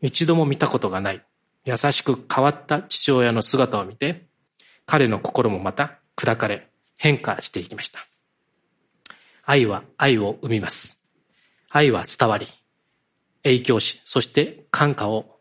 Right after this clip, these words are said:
及ぼすのであります。息子は父親の自分のすべてを許し、受け入れてくれた父親の深く広い愛に応答するのです。この息子もまた、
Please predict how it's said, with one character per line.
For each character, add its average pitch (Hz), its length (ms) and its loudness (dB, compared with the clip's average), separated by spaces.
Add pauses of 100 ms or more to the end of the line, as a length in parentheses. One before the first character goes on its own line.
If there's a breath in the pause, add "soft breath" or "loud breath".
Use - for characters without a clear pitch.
(140)
及 113 140 2
ぼ 98 120 -4
す - 100 -8
の 90 80 -8
で 90 80 -12
あ 95 40 -10
り - 80 -16
ま - 100 -20
す。 - 220 -14 (840 soft breath)
息 127 160 -2
子 127 100 2
は 123 140 4
父 - 220 2
親 135 180 4
の 123 160 0 (640)
自 - 120 -2
分 151 200 4
の 143 100 4
す - 160 -2
べ 175 120 4
て 175 100 0
を 98 260 -2
許 120 180 0
し、 - 220 -2 (400)
受 120 120 0
け 131 100 4
入 113 80 4
れ 107 100 2
て 107 100 -4
く 107 100 -4
れ 101 100 0
た 139 300 -2 (440)
父 - 320 -2
親 117 140 2
の 101 80 -6
深 - 260 0
く - 280 -12
広 120 400 0
い - 60 -12 (760)
愛 123 220 0
に - 240 -12 (120)
応 123 180 2
答 117 340 -6
す - 160 -8
る 110 60 0
の 95 140 -4
で - 100 -10
す。 - 260 -12 (680)
こ - 120 0
の 123 100 4
息 117 180 -2
子 123 100 0
も 113 80 0
ま 98 120 -4
た、 139 280 -4